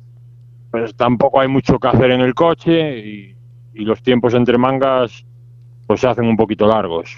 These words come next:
Pero a mí el sábado, a ver, personalmente, es una opinión personal, me gustó mucho más, eh, todo así concentrado en el sábado que sábado y domingo.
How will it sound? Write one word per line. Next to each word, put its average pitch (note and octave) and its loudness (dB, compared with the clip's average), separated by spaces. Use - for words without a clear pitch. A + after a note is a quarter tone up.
Pero G2 -2
a A2 -2
mí C3+ 4
el D3+ 2
sábado, E3+ -4
a C3 0
ver, C3 0
personalmente, B2 -2
es G2 -4
una A2+ -2
opinión A#2 0
personal, A2 -2
me B2 0
gustó A2 2
mucho A#2+ 2
más, B2 -2
eh, G#2+ -2
todo B2 4
así A#2+ -2
concentrado A2+ 0
en A2 -2
el G#2 -2
sábado C#3 2
que G2 -2
sábado A2+ 4
y G#2 0
domingo. F2+ -8